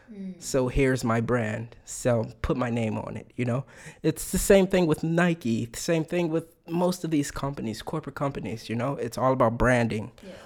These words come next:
Speaker 2: what this means and put it on a pedestal.
Speaker 1: Right.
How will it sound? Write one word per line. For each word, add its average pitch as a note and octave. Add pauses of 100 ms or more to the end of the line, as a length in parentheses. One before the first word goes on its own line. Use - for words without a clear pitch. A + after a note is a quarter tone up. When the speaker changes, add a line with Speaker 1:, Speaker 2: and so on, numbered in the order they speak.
(140)
Speaker 2:
what C#3+
this C#3
means B2+
and A2
put C3+
it B2
on B2+
a -
pedestal. A#2 (420)
Speaker 1:
Right. G3